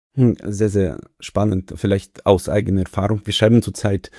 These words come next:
eine Studie mit einem Professor aus Harvard, mit, äh, Professor Oberholzer Guy.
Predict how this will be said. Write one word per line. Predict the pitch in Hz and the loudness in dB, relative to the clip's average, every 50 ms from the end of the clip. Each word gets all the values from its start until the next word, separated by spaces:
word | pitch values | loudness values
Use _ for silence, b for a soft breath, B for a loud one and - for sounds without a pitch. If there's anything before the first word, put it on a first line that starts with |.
| b b b b b b b - | b b b b b b b 0
eine | 95 98 95 92 | 4 4 4 4
Studie | - - - - 117 120 120 127 120 113 | 0 -4 -4 -2 -2 0 2 2 2 2
mit | 107 104 98 95 - - - | 2 0 -2 -4 -8 -14 -4
einem | 98 98 92 92 92 90 | 0 2 2 2 2 0
Professor | - 98 - - 107 107 - - - - | -2 -4 -2 -2 -2 -2 -2 -4 -4 -2
aus | 90 90 - - | -2 -4 -4 -4
Harvard, | - 98 107 117 123 139 135 135 - | -2 -2 -2 0 -2 -2 -4 -2 -4
mit, | 90 92 - _ - - | -4 -4 -6 _ -14 -14
äh, | 78 92 | -12 -6
Professor | - 95 92 - 95 - - 98 92 | -4 -4 -4 -4 -6 -6 -4 -6 -4
Oberholzer | 87 87 85 90 92 85 - - 87 85 87 - b b b b b b b - | -4 -4 -2 -4 -4 -6 -6 -6 -6 -6 -6 -8 b b b b b b b -14
Guy. | - 82 87 92 95 104 110 123 135 | -12 -8 -2 0 0 0 0 0 -2